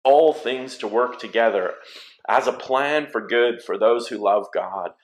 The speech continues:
to those who are called according to his plan and purpose,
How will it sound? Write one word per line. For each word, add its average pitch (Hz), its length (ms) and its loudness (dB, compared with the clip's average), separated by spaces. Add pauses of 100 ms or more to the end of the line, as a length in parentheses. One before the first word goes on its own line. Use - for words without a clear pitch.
(220)
to - 80 -10
those 127 240 4
who 117 100 -2
are 104 100 2
called 135 340 4
according 117 400 -2
to 98 120 -10
his 131 220 -4 (140)
plan 90 260 -4
and 87 140 -16
purpose, - 640 -10